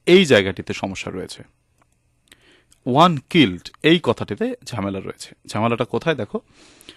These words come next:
প্রথম বাম পাশে লে-, লেখা রয়েছে যে টেন men were wounded, ভালো কথা। And one killed এই জায়গাটিতে দেখো অ্যাক্টিভ ভয়েস দেয়া রয়েছে। যেহেতু বাম পাশটায় প্যাসিভ দেয়া রয়েছে,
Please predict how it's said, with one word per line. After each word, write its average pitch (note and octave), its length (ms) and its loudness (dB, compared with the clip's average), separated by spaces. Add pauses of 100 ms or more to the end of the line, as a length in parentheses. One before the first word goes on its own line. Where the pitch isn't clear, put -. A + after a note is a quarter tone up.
(240)
প্রথম E3 520 0
বাম A2+ 180 4
পাশে C#3+ 280 -4
লে-, B2+ 160 4
লেখা B2+ 240 0
রয়েছে C#3+ 260 0
যে G#3 120 2
টেন B2 340 2
men D#3+ 160 -2
were A#2+ 500 4
wounded, D3 520 0
ভালো G2+ 200 -4
কথা। G#2+ 260 0 (760)
And E3 160 6
one D#3+ 380 4
killed F#2 400 -6 (100)
এই E3 160 4
জায়গাটিতে D3+ 580 2
দেখো B2+ 400 0
অ্যাক্টিভ D3+ 440 0
ভয়েস G2 240 0
দেয়া F#2+ 180 -8
রয়েছে। - 340 -12 (420)
যেহেতু C3+ 240 0
বাম A2+ 200 4
পাশটায় B2 320 2 (420)
প্যাসিভ B2 300 2
দেয়া G#2+ 180 2
রয়েছে, G#2 320 -2